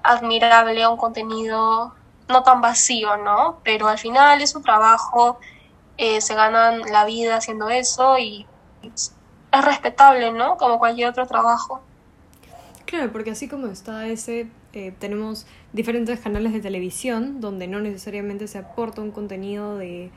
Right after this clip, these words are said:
Speaker 2: de benefici-, ben-, beneficioso, ah, perdón, beneficioso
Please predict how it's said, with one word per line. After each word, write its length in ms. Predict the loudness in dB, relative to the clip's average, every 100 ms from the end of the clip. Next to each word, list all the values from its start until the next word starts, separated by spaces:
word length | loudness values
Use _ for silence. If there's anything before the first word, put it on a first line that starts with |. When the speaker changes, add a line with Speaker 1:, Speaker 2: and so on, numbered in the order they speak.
| -20 -20 -20 -12
Speaker 2:
de 460 | -12 -8 -8 -8
benefici-, 640 | -8 -8 -6 -4 -4 -8 -16
ben-, 360 | -12 -8 -8 -10 -16 -10
beneficioso, 600 | -8 -8 -8 -6 -6 -6 -8 -14 -14
ah, 200 | -12 -12 -10
perdón, 280 | -8 -8
beneficioso 1200 | -8 -10 -8 -10 -10 -14 -10 -8 -10 -14 -16 -14